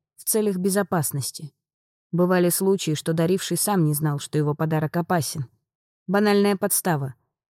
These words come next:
Сведение счётов и тому подобное здесь не редкость. Когда все приглашённые подданные закончили свои поздравления, настало время королев.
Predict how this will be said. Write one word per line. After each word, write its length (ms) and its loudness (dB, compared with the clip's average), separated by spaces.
Сведение 640 4
счётов 420 -4
и 60 -6
тому 240 2
подобное 480 0
здесь 300 0
не 120 4
редкость. 560 -2
Когда 280 0
все 220 2
приглашённые 720 2
подданные 480 2
закончили 540 0
свои 260 -2
поздравления, 800 2
настало 560 2
время 320 4
королев. 580 0